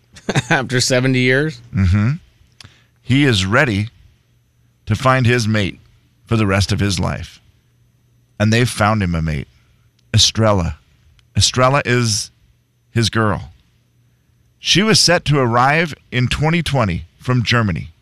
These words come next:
Speaker 1: Mm-hmm.
Speaker 2: But guess what?
Speaker 1: An arranged marriage?
Speaker 2: Yes. Postponed due to covid.
Speaker 1: Oh, man.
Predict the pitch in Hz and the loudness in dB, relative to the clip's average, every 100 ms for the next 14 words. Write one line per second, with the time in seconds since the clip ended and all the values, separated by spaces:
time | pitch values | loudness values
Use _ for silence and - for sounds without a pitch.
0 | - 98 104 101 - - - - _ _ | -8 -2 0 -2 -4 -18 -20 -20 _ _
1 | _ _ _ _ - 113 107 120 - 90 | _ _ _ _ -6 -4 2 2 2 -4
2 | - - _ - 104 101 127 131 104 143 | -8 -12 _ -4 0 2 2 2 2 2
3 | 156 156 - - - _ _ 113 139 - | 2 2 -4 -16 -20 _ _ 0 0 0
4 | - _ _ _ _ _ _ _ _ _ | -4 _ _ _ _ _ _ _ _ _
5 | _ _ _ _ _ _ _ - 147 175 | _ _ _ _ _ _ _ -2 0 0
6 | - - 120 117 117 - 92 95 101 - | 0 0 0 0 -2 -6 -4 0 0 0
7 | 80 65 - 117 120 113 101 90 85 82 | -4 -4 -6 0 2 4 4 2 0 -2
8 | 80 78 80 80 92 | -6 -8 -10 -12 -16